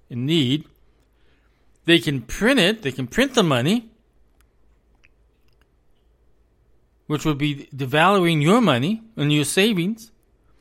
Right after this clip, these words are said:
Finally, they can borrow the money, leaving debts for your children while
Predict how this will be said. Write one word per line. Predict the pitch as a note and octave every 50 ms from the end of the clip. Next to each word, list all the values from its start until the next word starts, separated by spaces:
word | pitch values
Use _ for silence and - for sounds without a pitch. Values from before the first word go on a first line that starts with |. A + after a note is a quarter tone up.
| _ _ _ _ _ _ _ _ _ _ -
Finally, | - F#3+ G3+ A#3+ A#3+ A3 F#3+
they | F#3 F#3
can | - F3 D#3+ C#3
borrow | A#2+ C#3+ D3 D3+ F3+ G#3+ A#3+ A#3+ -
the | E3+ D#3
money, | C3+ C3 B2+ B2+ B2 C3 D#3 F#3+ G3+ - _ _ _ _ - - -
leaving | C3 D#3 F3 E3+ F3 D#3+ C#3+ B2+
debts | A2+ D#3 E3 F#3 G3+ - -
for | - - E3 D#3+
your | D3+ D3 C#3+
children | C#3+ - - E3+ E3 D#3 D3+ D#3 D3 C#3+
while | C#3+ D3 C#3+ C#3 C3+ C3 -